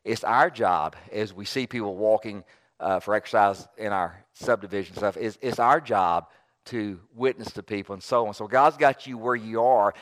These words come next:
And, and the reality is this, where God has you, don't wait for Charles Stanley or Louis Giglio, whoever. They probably will never see that person who's, who's, who you see in your,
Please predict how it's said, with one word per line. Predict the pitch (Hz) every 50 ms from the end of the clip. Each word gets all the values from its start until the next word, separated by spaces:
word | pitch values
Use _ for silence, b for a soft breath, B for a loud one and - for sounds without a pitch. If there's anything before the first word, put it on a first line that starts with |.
| B B B B -
And, | 123 127 110
and | 107 135 131 127 123 92 - -
the | 127
reality | 123 127 135 143 160 165 143 135
is | 120 107
this, | 135 147 127 107 - b b b b b _ _
where | - 123 135 139
God | 127 143 143 131 131 127
has | 110 - 139 143 147 156 151 -
you, | 147 151 160 160 160 160 151 127 - _ _ _ _ _ _ _ _
don't | - 120 131 151 131 -
wait | 143 156 165 175 117
for | - - 131
Charles | - - - 135 131 127 127
Stanley | - - 127 123 - _ _ _
or | 110 101
Louis | 104 113 127 135
Giglio, | 117 104 123 131 120 120 127 127 127 120 110
whoever. | 113 120 120 117 123 135 131 107 104 98 92 b b b b b b -
They | 127 135 151
probably | - - - - 139 135 143 175 170 139 120 104 123 120
will | 120 104 110 107
never | 113 113 120 127 131 127 123 123
see | 110 - - 143 135 131
that | 113 123 - - -
person | - - 139 139 139 - - - 107 107
who's, | 107 107 117 120 117 101 - - -
who's, | 117 117 117 107 - b b b b b -
who | 135
you | 123 117 110 123 151
see | 147 - - - 147 139 123 123 92
in | 117 117
your, | 110 107 -